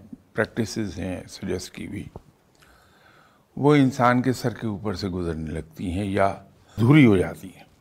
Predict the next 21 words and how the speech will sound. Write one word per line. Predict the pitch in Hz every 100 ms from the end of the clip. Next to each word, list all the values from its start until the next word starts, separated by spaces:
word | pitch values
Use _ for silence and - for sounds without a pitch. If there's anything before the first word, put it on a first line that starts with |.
| _ _ _ _ _ _ _ -
फिर | 135 139 131 - - - - - -
बहुत | 117 98 120
सी | - 131
चीज़ें | - 123 120 120
एक्सप्लेनेशन | 98 - 131 117 - 110
चाहती | 87 98 - -
हैं। | 101 98 - _ _ _ _ -
मैंने | 117 113 113
अपने | - 117
एक्सपीरियंसेस | 117 - - 95 110 101 110 90
के | _ _ - 101
ज़रिए | 101 107 101
से, | 92 98
फ़र्ज़ | - 101 95
कर | 101
लीजिए, | 95 90 98
क्योंकि | 85 98 - -
किताब | 107 117 95 95
लिखी, | 95 - - - _ _ _ -
अब | 143
उसमें | 143 - 190 147 131